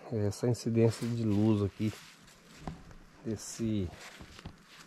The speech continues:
dessa tarde de sábado, das dezesseis horas aqui no Mato Grosso,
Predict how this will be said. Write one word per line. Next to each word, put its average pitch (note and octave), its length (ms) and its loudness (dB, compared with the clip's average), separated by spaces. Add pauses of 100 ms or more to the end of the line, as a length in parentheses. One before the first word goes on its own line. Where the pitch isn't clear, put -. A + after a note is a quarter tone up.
(840)
dessa E3 220 4
tarde C#3+ 340 6
de G#2+ 100 0
sábado, B2 520 4
das F#2+ 280 4
dezesseis G#2+ 760 2
horas A2 320 8
aqui A#2 260 2
no A2 180 6
Mato A2+ 440 4
Grosso, A#2 600 4